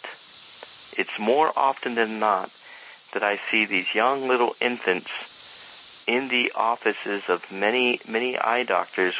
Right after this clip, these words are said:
where they're there for a good at least three to four hours. Okay, are there any other questions? Okay, well, if not, I wanna, uh, thank all of you for tuning in this evening, and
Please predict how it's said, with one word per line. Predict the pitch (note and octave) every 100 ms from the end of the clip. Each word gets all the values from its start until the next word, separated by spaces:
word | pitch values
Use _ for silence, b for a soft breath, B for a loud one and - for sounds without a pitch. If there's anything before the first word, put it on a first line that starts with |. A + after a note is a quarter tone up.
| -
where | G2
they're | G2 F#2+
there | G#2 G#2 F2+
for | - - - - - G2 F#2+
a |
good | F#2 B2+ A#2 F2+
at | F#2 -
least | B2 A2+ -
three | - - - - - A2+ A2+
to | G2+
four | - F2+ F2
hours. | E2 D2+ - - - - - -
Okay, | F3 - B3 A3
are | C3+
there | C#3+ -
any | G#3 A#3
other | A3+
questions? | A3+ A3 A3 - D4+ C#4 B B -
Okay, | F#3+ - B3 B3
well, | F3+ F3+
if | F#3+ -
not, | G3 F#3 -
I | C#3+
wanna, | D3 E3 D3+ -
uh, | C3
thank | D#3 D#3 D3+ -
all | C#3 E3
of | D3
you | D3
for | D3+ - C3 B2+
tuning | - - D#3 D3
in | D3 C#3+
this | C3+ -
evening, | C3+ C3+ C#3+ D#3
and | D3+ C3